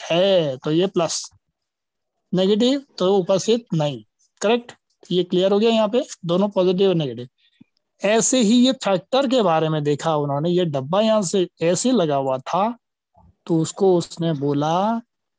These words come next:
A positive, A positive, यानी ये डब्बा उपस्थित है।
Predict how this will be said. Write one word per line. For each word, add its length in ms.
A 720
positive, 1000
A 580
positive, 1000
यानी 300
ये 100
डब्बा 360
उपस्थित 640
है। 640